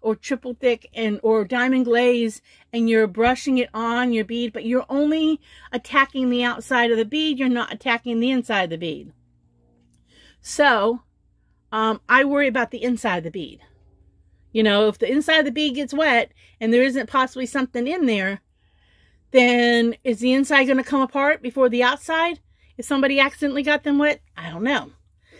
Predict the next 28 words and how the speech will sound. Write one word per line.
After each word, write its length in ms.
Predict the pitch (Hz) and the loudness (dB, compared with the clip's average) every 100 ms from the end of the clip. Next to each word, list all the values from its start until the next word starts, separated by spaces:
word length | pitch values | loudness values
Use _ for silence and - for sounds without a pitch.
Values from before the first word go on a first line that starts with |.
| - - | -20 -14
So, 540 | - 269 185 151 160 _ _ _ | 2 4 4 -2 -16 _ _ _
but 160 | 226 220 | -6 0
yeah, 140 | 247 | 2
that's 160 | 262 277 | 2 0
how 140 | 294 | -2
I 100 | 269 | -2
do 220 | 247 226 214 | 0 2 2
it. 140 | 170 170 - _ _ _ _ _ _ - - _ _ - - - - | -2 -10 -20 _ _ _ _ _ _ -20 -20 _ _ -20 -20 -20 -4
This 160 | 247 240 | -2 2
is 40 | |
how 60 | 269 | 4
I've 100 | 277 | 4
been 120 | 285 | 4
doing 260 | 285 302 294 | 4 4 2
it 160 | - - | 0 -2
for 160 | 269 254 | 2 4
a 40 | |
year, 380 | 240 262 277 254 | 2 0 0 0
a 40 | |
couple 280 | - 269 254 240 | -2 -8 -4 -2
years 340 | 254 254 240 | 2 0 0
now, 280 | 214 180 151 | -4 -4 -6
at 120 | - - | -8 -6
least 340 | 254 254 - - | -4 -4 -10 -10
three, 640 | 226 240 240 220 196 - | -4 -2 0 -2 -6 -10
four 240 | - 240 220 | 0 4 4
years 420 | 202 214 202 190 | 2 -2 -2 -6
now. 260 | 160 143 | -12 -14